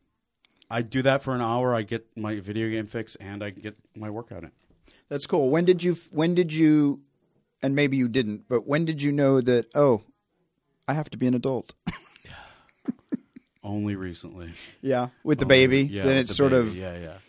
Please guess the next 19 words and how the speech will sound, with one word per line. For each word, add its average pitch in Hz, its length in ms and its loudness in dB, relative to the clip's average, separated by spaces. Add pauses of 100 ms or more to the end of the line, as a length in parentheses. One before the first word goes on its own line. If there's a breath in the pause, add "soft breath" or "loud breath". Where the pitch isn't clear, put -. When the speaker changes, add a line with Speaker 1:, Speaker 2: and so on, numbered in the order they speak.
(280 soft breath)
Speaker 2:
amplifies 110 560 2
it. 110 100 -2
Speaker 1:
Mm-hmm. 98 280 -4 (640)
Speaker 2:
Yeah. 98 280 -6 (160)
Speaker 1:
It 120 100 -8
was 143 100 0
a 156 60 2
build-up, 107 580 0
and 98 180 -6
I 104 140 -6
realized 104 480 -2
it 95 60 -6
was 90 120 -10
gonna 92 200 -8
be 90 380 -8 (680)
a 104 80 -8
bit 101 280 -4
of 98 160 -6
a 95 240 -4